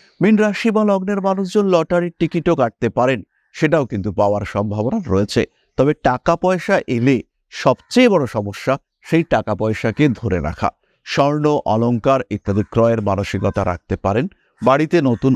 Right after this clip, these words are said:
অতিথি আসার একটা সংযোগ দেখতে পাওয়া যায়। পায়ের নিচের অংশে কিছুটা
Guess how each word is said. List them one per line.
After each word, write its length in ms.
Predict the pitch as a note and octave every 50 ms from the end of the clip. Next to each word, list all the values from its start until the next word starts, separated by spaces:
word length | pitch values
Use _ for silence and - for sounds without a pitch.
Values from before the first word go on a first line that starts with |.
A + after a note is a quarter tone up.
| - -
অতিথি 420 | G2 F#2+ - G#2 G2+ - - B2+ - -
আসার 280 | - F#2 - - G2+ F#2
একটা 200 | F#2+ E2+ - F#2+
সংযোগ 420 | - - A2 A2 G#2+ G2+ A2 C#3 C3 G#2+
দেখতে 240 | F#2 D#2+ - - F2
পাওয়া 260 | E2 F2+ F2+ F2 F2
যায়। 260 | E2+ - G#2+ G2 - - - _ _ _ _ _ -
পায়ের 240 | C#3 D3 E3 F3 E3+
নিচের 380 | D#3 D#3 D#3 C#3 - - G3+ G3
অংশে 360 | G3 G3 G3 F#3 - - A3 G#3 G3+
কিছুটা 400 | - - F3 E3 - F3+ - F3+